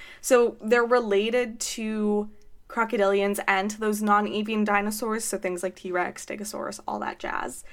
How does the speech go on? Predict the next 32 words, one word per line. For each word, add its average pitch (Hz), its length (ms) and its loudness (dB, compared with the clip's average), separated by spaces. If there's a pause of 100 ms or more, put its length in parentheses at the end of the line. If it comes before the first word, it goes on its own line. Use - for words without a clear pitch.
(400)
Um, 180 280 4
but 214 160 2
they 254 120 6
were 226 220 6
their 226 200 4
own 208 200 2
lineage. 175 500 -2
So 254 180 4
they're 254 160 6
also 403 220 6
not 370 280 4
birds, - 460 -2
which 208 160 -6
is 202 80 -4
also 190 240 0
important 196 340 -8
to - 100 -12
mention, 202 300 -4
although 262 480 6
they 254 140 0
could - 260 -4
get 294 320 0
to 240 140 -2
be 214 340 -4
as 262 220 0
small 214 420 0
as 202 160 -2
even, 208 160 -4
like, 202 160 -4
a 190 60 -8
finch 202 320 -6
today. 190 420 2